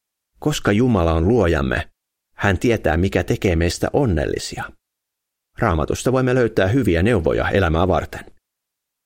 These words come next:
Vastauksia kysymyksiin. Mitä Raamattu sanoo? Opi tuntemaan Jumalan. Sanalaskut kaksi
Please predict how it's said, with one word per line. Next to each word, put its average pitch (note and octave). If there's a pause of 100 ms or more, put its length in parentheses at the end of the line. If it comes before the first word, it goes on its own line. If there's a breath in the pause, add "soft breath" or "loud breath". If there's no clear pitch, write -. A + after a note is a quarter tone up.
(1600)
Vastauksia G2+
kysymyksiin. - (1500)
Mitä C3+
Raamattu F#2
sanoo? - (1200)
Opi G#2
tuntemaan F2
Jumalan. G2+ (840)
Sanalaskut D#2
kaksi G#2+